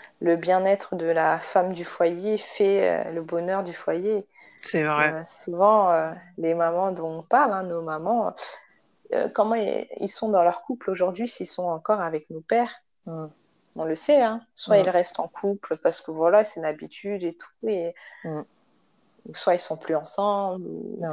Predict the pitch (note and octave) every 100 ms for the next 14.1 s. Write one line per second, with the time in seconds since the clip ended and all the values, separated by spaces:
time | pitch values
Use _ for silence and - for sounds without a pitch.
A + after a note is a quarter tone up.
0 | D3 C#3+ F3+ F3 - - C#4+ G3+ E3 D#3+
1 | D#3 D#3 D3+ D#3+ G#3+ F#3 - - E3 D#3
2 | - _ _ _ - - - _ - -
3 | - - - - - _ _ _ _ _
4 | _ _ _ - D#3+ D3 E3+ - E3 -
5 | D#3 E3+ - E3 - D#3+ C#3+ D#3 D3+ D#3
6 | D3+ - C#3 D#3 - - - - - _
7 | - - - - - F3+ B3 - F3+ B3+
8 | G#3+ - A#3+ A3 A3 F#3+ F#3+ G#3+ G#3+ F3+
9 | G#3+ A3 - G#3+ A3 A3 G#3 A3+ A#3 -
10 | F#3+ F#3+ F#3 G3 C#4+ A3 F#3 G3 G#3 G#3
11 | G3+ F#3+ F#3 F#3+ - A#3 G3+ E3+ - F#3+
12 | - F3 E3 E3 E3+ E3 - D#3+ D#3+ E3+
13 | F#3+ G#3 E3+ E3+ _ - - D#3 D3+ D3
14 | C#3+